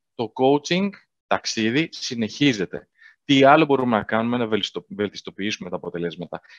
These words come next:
Τι άλλο μπορούμε να κάνουμε, γιατί κάποιοι από τους στόχους που είχαμε βάλει δεν μπορέσαμε να τους πετύχουμε. Αυτό είναι ένα ταξίδι σε, επιγραμματικά σε τρία μεγάλα στάδια,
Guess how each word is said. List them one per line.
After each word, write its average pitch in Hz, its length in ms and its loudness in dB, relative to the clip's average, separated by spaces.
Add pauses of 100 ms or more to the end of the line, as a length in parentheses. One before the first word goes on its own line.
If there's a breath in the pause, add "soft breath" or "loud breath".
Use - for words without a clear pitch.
(140 soft breath)
Τι 147 180 4
άλλο 170 260 6
μπορούμε 147 280 0
να 120 120 0
κάνουμε, 120 300 2
γιατί 127 180 -4
κάποιοι 170 440 0
από 143 100 -6
τους - 100 -8
στόχους - 340 -4
που - 60 -12
είχαμε 135 220 -6
βάλει 143 320 4
δεν 98 300 2
μπορέσαμε 120 400 0
να 107 60 -4
τους - 80 -10
πετύχουμε. - 560 -10 (640 loud breath)
Αυτό 180 380 2
είναι 190 140 4
ένα 147 160 4
ταξίδι 120 580 -2
σε, 117 180 0
επιγραμματικά 113 880 2
σε 113 180 -4
τρία 123 200 0
μεγάλα 117 340 2
στάδια, 107 540 4